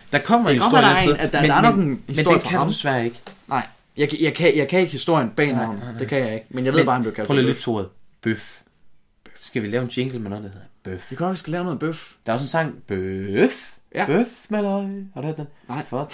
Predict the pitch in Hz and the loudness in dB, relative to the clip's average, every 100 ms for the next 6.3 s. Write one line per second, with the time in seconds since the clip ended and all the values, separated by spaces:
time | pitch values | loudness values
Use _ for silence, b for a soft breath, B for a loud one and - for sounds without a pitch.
0 | - 135 165 175 175 175 180 180 185 175 | -8 -4 -4 -6 -8 -10 -10 -8 -8 -12
1 | 160 147 156 156 151 143 - 131 139 127 | -10 -8 -6 -4 -6 -10 -8 -2 0 0
2 | 127 135 107 190 127 127 117 104 113 117 | 0 -4 -2 0 2 0 -2 -6 -6 -6
3 | - 117 113 110 110 - - 117 - 233 | -6 -10 -8 -10 -12 -14 -12 -10 -2 0
4 | - 202 196 196 202 196 - _ _ _ | 0 -2 -2 -8 -10 -10 -18 _ _ _
5 | - 170 160 - 160 127 - 139 120 - | -2 0 2 2 2 2 2 0 0 4
6 | 120 - 247 | 4 6 6